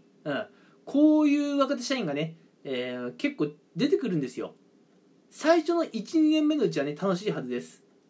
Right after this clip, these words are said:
でも三、四年目になってくると本当に辛いんですね。帰りたくても帰れない。これまで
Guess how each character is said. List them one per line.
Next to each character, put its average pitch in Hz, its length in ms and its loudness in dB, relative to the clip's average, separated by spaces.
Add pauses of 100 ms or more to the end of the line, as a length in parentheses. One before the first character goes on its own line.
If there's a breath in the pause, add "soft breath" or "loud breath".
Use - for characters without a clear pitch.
(520 soft breath)
で 220 80 0
も 196 100 0
三、 349 220 -2 (120)
四 427 140 2
年 392 160 2
目 381 100 0
に 302 80 0
な 233 60 0
っ - 40 -4
て - 160 -8
く 165 100 0
る 143 100 0
と - 80 -6
本 294 280 0
当 302 80 0
に 277 120 -2
辛 254 220 -2
い 254 60 0
ん 220 40 0
で 175 80 -2
す 160 80 -8
ね。 185 220 -2 (400 soft breath)
帰 330 240 4
り 339 80 2
た 339 100 -2
く - 60 -16
て - 80 -6
も 165 120 -2
帰 202 220 4
れ 202 80 6
な 131 120 -4
い。 - 120 -12 (720)
こ 285 120 2
れ 311 80 6
ま 311 120 6
で 165 300 2